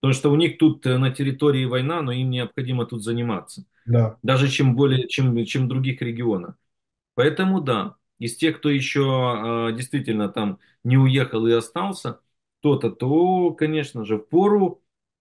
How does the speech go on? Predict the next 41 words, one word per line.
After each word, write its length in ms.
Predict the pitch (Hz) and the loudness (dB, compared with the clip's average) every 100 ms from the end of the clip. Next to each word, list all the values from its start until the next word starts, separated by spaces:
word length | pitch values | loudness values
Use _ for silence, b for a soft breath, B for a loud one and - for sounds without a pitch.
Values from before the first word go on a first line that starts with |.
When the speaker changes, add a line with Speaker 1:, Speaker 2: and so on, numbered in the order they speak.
| 135 | -4
Speaker 1:
э, 560 | 147 147 147 147 147 143 | 0 2 2 0 0 0
собирать 520 | 156 143 156 156 - | 0 2 2 0 0
подписи 600 | 156 160 156 151 139 139 | 0 0 -4 -4 -4 -4
о 180 | 131 127 | -2 -4
проведении 600 | 135 131 127 139 135 131 | -4 -4 -4 -4 -2 -4
референдума, 840 | 123 127 123 127 117 110 101 - _ _ _ _ _ _ _ _ - | -4 -6 -4 -4 -2 -2 -4 -8 _ _ _ _ _ _ _ _ -6
о 100 | 113 | -2
присоединении 880 | 127 127 123 110 117 120 123 113 101 | 0 0 0 2 0 0 0 -2 -2
там. 300 | 101 98 - _ _ _ | -4 -6 -8 _ _ _
Или 180 | 139 160 | 6 8
Speaker 2:
Вот. 100 | 160 | 8
Speaker 1:
не 100 | 175 | 4
о 180 | 160 143 | 4 2
присоединении, 880 | 143 135 143 139 135 - 175 160 139 | 2 0 -2 -2 -4 -8 -8 -6 -2
а 260 | 143 135 B B | -2 -2 B B
о 120 | 143 | -2
создании 920 | 156 165 135 117 151 185 175 165 151 139 _ _ | 0 2 0 0 0 0 -2 -2 -4 -6 _ _
автономной 680 | 123 123 - 135 143 135 123 | -8 -6 -2 2 4 2 2
республики 560 | 117 117 143 139 127 120 | -2 -4 -4 -2 -2 -4
или 180 | 117 117 | -2 0
округа, 500 | 139 143 - 110 107 | 0 -2 -4 -4 -6
или 300 | 120 127 123 | -6 -4 -4
независимого 720 | 113 110 123 127 113 104 98 | -2 -4 -4 -6 -4 -4 -4
государства. 680 | 98 - 92 85 85 - 185 | -6 -8 -10 -10 -8 0 0
Speaker 2:
Вот 160 | 190 | 2
понимаешь, 460 | 196 196 220 311 285 | 4 4 6 4 2
смотри, 300 | - 233 190 | 4 4 4
мы 120 | 156 | 4
так 160 | 220 226 | 4 4
много 280 | 208 247 180 | 6 6 6
ржали 360 | 180 160 311 302 | 4 6 6 6
над 240 | 185 151 - | 4 0 2
Ку-, 120 | 180 | 4
на-, 160 | 170 170 | 6 6
над 220 | 170 165 | 4 2
кур 280 | - 208 175 | 2 4 6
Н 100 | 170 | 6
Р 360 | 180 175 156 | 8 8 6
и 240 | - 180 160 | 4 4 4
Б-, 220 | 165 | 6
и 20 | 180 | 6